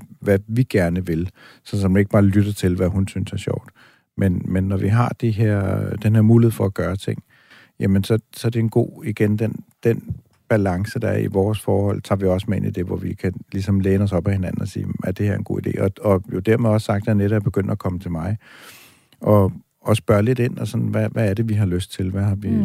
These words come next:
Speaker 1: nu har vi de her muligheder. Hvad gør vi? Og det kan være, vi kan være investeringer på lang bane, og sige, nu håber vi, det her, det går ud og blomstrer. Det kan også være sådan den korte, som man kan sige,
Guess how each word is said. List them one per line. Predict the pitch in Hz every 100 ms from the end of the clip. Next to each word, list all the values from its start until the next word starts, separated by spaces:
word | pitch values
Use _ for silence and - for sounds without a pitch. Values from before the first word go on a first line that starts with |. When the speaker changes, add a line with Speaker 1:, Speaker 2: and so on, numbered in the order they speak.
| 101
Speaker 1:
nu |
har | 120 110
vi |
de | 107 104
her |
muligheder. | 92 101 131 151 127 110 _ _ _
Hvad | - 110
gør | 98 80
vi? | 92 95 _ _ _ _
Og | - 101
det | 95
kan | 98
være, | 85 78 69 - _ - _ _
vi | 87 87
kan | 90 85
være | 78
investeringer | 78 101 90 90
på | 73
lang | 71 - -
bane, | 104 98
og | 98
sige, | 92
nu | 92
håber | 87 95 107
vi, | 101
det | 98 87
her, |
det | 90 98
går |
ud | -
og | -
blomstrer. | 90 87 104 95
Det | 95
kan | 104
også | 110
være | 113 92
sådan | 92
den | 92 82
korte, | - 90 87 101
som | 98 95
man | 82
kan | 82
sige, | - 78 76